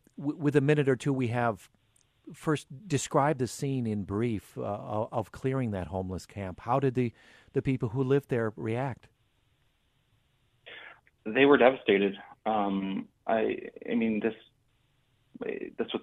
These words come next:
Speaker 2: everything that they had left with them. And when you don't have a home, when you don't have an apartment to go to, um, the possessions you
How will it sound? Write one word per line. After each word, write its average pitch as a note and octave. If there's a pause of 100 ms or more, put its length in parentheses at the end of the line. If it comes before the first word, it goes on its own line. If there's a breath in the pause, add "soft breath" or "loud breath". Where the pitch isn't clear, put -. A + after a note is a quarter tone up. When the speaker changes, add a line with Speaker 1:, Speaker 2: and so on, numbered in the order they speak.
Speaker 2:
everything G#2
that G2+
they G2+
had G2 (320)
left F#2+
with G2+
them. F#2+
And F#2+
when G2+
you G2+
don't G2+
have F#2+
a -
home, G#2
when F#2+
you F#2
don't -
have F#2
an -
apartment F#2
to -
go G2 (120)
to, F#2 (580 loud breath)
um, F#2
the G#2
possessions G2
you G2